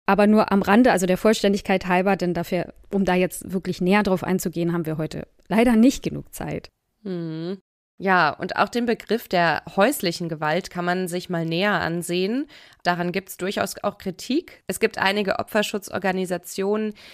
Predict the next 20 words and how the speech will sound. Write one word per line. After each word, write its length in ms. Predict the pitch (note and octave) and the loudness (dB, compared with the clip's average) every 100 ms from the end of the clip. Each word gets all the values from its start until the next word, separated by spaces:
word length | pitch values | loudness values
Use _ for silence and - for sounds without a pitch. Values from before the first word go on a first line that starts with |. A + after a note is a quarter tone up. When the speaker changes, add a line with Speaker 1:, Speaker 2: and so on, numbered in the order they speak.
| - - | -20 -8
Speaker 2:
die 420 | G#3 G#3 G3+ F#2+ | -2 -2 -2 -4
finden, 760 | - - A3 A#3 G#3+ G#3+ G#3 G#3 | -4 -2 0 0 -2 -2 -2 -2
dass 160 | F#3+ - | -4 -4
der 120 | F#3+ | -2
Begriff 440 | F#3+ - F3+ G#3+ | -4 -4 -4 -4
dieses 340 | - F3 F3 - | -6 -6 -6 -6
komplexe 520 | F#3+ - F3+ - F3+ | -6 -4 -4 -4 -8
Kriminalitätsphänomen 1200 | - F3+ F3 E3+ E3+ - G#3 - G3+ F#3 F3 E3+ | -6 -6 -4 -2 -4 -4 -4 -4 -4 -4 -4 -6
verharmlosen 920 | - D#3+ E3 E3 G#3 A3 A3+ G#3+ G#3+ | -8 -10 -6 -4 -2 0 0 -2 -4
würde, 420 | A3 A3+ A#3 B3 - | -2 0 0 -2 0
weil 340 | F3+ F3 E3+ | 0 2 0
dieses 440 | - E3+ E3+ - | -4 -10 -8 -6
Wort 280 | D#3 E3 - | -4 -4 0
häuslich 800 | G3 G#3+ B3+ - A#3 C#4+ F4 - - | 4 4 2 2 4 4 2 -4 -4
irgendwie 400 | G3+ F#3+ G3 F#3 | -2 -2 -4 -2
auch 140 | F3+ | -2
was 200 | F3 F3 | -2 -4
Niedliches 580 | F#3+ A3+ C4 A#3+ A3 G#3+ | -4 -6 -4 -4 -4 -6
habe 400 | F#3+ F3+ F#3+ G3 | -2 0 0 0
oder 300 | - F3+ F3 | 0 0 0